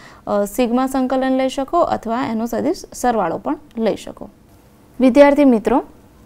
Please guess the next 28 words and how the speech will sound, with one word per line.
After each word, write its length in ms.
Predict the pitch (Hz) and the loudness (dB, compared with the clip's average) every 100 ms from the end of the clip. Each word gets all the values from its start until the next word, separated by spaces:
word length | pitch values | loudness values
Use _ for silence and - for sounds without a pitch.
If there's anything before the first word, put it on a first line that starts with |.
| _ _ _ - _ _ - _ _ | _ _ _ -20 _ _ -20 _ _
વીડિયોથી 440 | 240 262 302 294 330 | 4 8 8 6 4
તમને 300 | 302 233 247 | 4 2 2
ચુંબકીય 460 | 247 233 233 247 | 2 0 2 0
ફ્લક્સ 360 | 247 226 220 - | 0 0 -2 0
વિશેનો 320 | 226 240 233 | -2 0 0
આઈડિયા 300 | 226 208 220 | 0 0 0
વધારે 340 | 226 208 208 220 | 0 -2 -2 -2
ક્લિયર 320 | 214 214 220 | -2 -2 -2
થઈ 180 | 220 202 | -2 -4
જ 100 | 214 | -2
ગયો 280 | 220 220 | -2 -2
હશે. 240 | 220 269 320 - - - _ | -4 -4 -6 -10 -20 -20 _
પરીક્ષામાં 520 | - 233 233 233 233 | 2 2 2 -2 0
પૂછાવાની 500 | 240 220 240 214 214 | -2 -4 -4 -6 -6
શક્યતા 520 | 214 214 - 202 208 202 | -6 -8 -6 -6 -6 -6
છે, 240 | 247 330 - | -6 -8 -6
બે 140 | 202 202 | -4 -2
માર્ક્સમાં 520 | 196 196 - 233 320 | -4 -6 -6 -4 -4
અથવા 260 | 220 214 202 | -6 -4 -4
એક 200 | 196 208 | -4 -6
માર્ક્સનો 280 | 202 220 | -8 -8
એમ 100 | 202 | -8
સી 140 | 190 202 | -6 -6
ક્યુ 140 | 208 | -6
પણ 140 | 208 208 | -8 -8
તમને 240 | 202 202 | -6 -6
આની 200 | 196 190 | -6 -6
અંદરથી 380 | 196 202 226 | -6 -6 -4